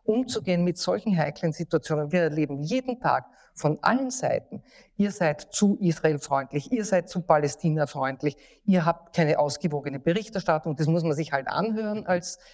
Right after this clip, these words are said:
öffentlich-rechtliches Medium. Aber mit dieser Form der Transparenz zu sagen, es ist eine schwierige Situation,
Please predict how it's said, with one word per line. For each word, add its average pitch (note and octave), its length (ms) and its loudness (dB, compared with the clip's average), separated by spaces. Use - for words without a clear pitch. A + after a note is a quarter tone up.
öffentlich-rechtliches D#3+ 960 0
Medium. D3+ 380 -2
Aber D3+ 220 2
mit C#3+ 180 -4
dieser A#3 280 0
Form E3+ 320 0
der E3 100 0
Transparenz C#3+ 680 -2
zu E3+ 120 2
sagen, C#3 480 -2
es D3 160 2
ist G#3+ 180 -2
eine C4 140 0
schwierige G#3+ 420 -6
Situation, F#3 760 -2